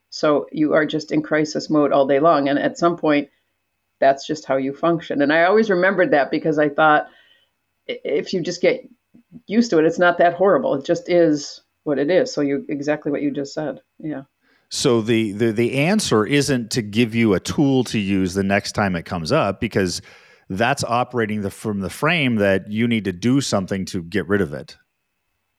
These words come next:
Speaker 2: What if we connected to the frame where it's not a problem?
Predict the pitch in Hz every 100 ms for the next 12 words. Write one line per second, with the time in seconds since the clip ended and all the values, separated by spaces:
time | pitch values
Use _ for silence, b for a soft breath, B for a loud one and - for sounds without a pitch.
0 | _ _ _ _ _ _ _ _ _ _
1 | 98 117 123 - 113 98 110 104 113 95
2 | 90 - 143 147 117 104 95 92 90 95
3 | - 98 87 - 135 104 80 76 80